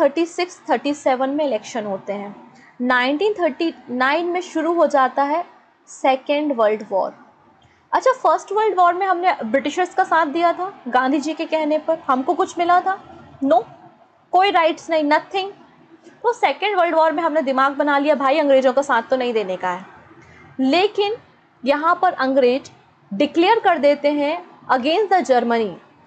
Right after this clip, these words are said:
Germany के against declare कर देते हैं कि भारत की जो सेना है या भारतीय जो है वो हमारे साथ है, और भारत के जो लोग हैं वो ब्रिटिशर्स का साथ second world war में दे रहे हैं, ठीक है। Without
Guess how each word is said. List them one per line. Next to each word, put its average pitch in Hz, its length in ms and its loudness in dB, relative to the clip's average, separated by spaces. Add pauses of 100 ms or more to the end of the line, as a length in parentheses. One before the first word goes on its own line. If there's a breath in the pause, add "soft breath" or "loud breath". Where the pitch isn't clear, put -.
Germany 269 440 0
के 370 120 -4
against 277 460 0
declare 262 380 2
कर - 140 2
देते 262 280 2
हैं 294 100 0
कि 302 100 -4
भारत 240 460 2
की 349 100 0
जो 285 120 -4
सेना 240 380 -2
है 311 180 -2
या 349 80 4
भारतीय 240 500 0
जो 262 120 0
है 247 80 0
वो 254 120 -2
हमारे 233 380 2
साथ 226 360 -2
है, 320 160 0 (300 loud breath)
और 330 480 0
भारत 247 440 2
के 427 100 4
जो 359 140 0
लोग 262 320 2
हैं 302 160 4
वो 339 100 0
ब्रिटिशर्स 294 560 -2
का 311 120 2
साथ 285 340 -2
second 294 440 -2
world 226 160 -2
war 202 220 0
में 254 140 -2
दे 240 140 4
रहे 190 180 -2
हैं, 185 240 -14 (1040)
ठीक 349 180 0
है। 427 300 -6 (100)
Without 254 600 2